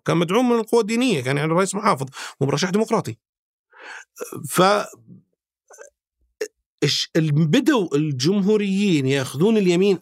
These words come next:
أكثر من بعد قضية نيكسون. من بعد نيكسون بدوا يتجهون لليمين، لأنهم في قضية نيكسون خسروا كثيرا. يعني لو لم يكن الحزب عريق وقوي كان ممكن ينهار بسبة الشيء هذا، ولكنه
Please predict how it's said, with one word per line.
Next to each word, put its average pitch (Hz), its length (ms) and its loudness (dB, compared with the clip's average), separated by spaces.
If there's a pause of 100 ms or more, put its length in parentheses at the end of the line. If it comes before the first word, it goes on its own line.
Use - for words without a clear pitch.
أكثر 175 400 -2 (100)
من 147 160 0
بعد 156 180 0
قضية 139 300 -2
نيكسون. - 260 -4 (920)
من 127 120 2
بعد 165 280 2
نيكسون 196 460 2
بدوا 151 260 0
يتجهون 156 420 -2
لليمين، 127 440 0
لأنهم 180 680 2
في - 160 -6
قضية 170 380 0
نيكسون 185 240 0
خسروا 156 320 -2
كثيرا. 120 420 -4 (640)
يعني 123 360 0 (200)
لو 143 220 4
لم 165 220 4
يكن 185 300 2
الحزب 143 360 -2
عريق 160 340 2
وقوي 196 320 2
كان 170 160 0
ممكن 190 260 0
ينهار 175 380 2
بسبة 120 320 -4
الشيء 110 260 -4
هذا، 104 200 -6 (760)
ولكنه 185 600 2